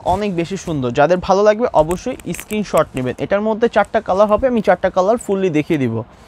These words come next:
এটার ও টপসটাও হচ্ছে আপনার অনেক গর্জিয়াস। এটা হচ্ছে সা-, আপনার সামনের প-, মানে সামনের কাজটা, মানে ফ্রন্ট, এটা হচ্ছে ব্যাক, ব্যাক সাইড, দুইটা স্লিপে আপনি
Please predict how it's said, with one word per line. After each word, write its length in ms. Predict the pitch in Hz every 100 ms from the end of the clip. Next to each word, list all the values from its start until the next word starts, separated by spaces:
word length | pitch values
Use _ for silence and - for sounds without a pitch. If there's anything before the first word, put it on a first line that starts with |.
| - - - - -
এটার 300 | 156 208 214 -
ও 240 | 175 165 151
টপসটাও 380 | 185 190 - 254
হচ্ছে 340 | 226 175 233 233
আপনার 280 | - - 214 -
অনেক 340 | 180 220 185
গর্জিয়াস। 520 | 139 131 127 262 - - - - - - - -
এটা 200 | 185 233
হচ্ছে 280 | 247 262 254
সা-, 240 | - 220
আপনার 360 | 156 160 - 185
সামনের 500 | - 208 233 247 - - _ -
প-, 240 | 175 156
মানে 180 | 151 156
সামনের 340 | 151 196 220 214
কাজটা, 440 | 156 - 160 202 -
মানে 300 | 151 170 185 - - - -
ফ্রন্ট, 340 | - 165 208 330 -
এটা 180 | 170 202
হচ্ছে 200 | 208 220
ব্যাক, 320 | 156 143 117 - -
ব্যাক 220 | 160 160 -
সাইড, 240 | 160 240 - -
দুইটা 280 | 156 190 220
স্লিপে 440 | - 202 214 302 -
আপনি 240 | 165 -